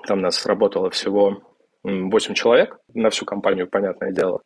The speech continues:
И это такой опыт, когда ты можешь принимать, э, все решения, в том числе там, с генеральным директором напрямую,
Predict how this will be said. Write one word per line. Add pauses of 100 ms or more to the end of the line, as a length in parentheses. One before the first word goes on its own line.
И
это
такой
опыт,
когда
ты
можешь
принимать,
э,
все
решения, (160)
в
том
числе
там,
с
генеральным
директором
напрямую,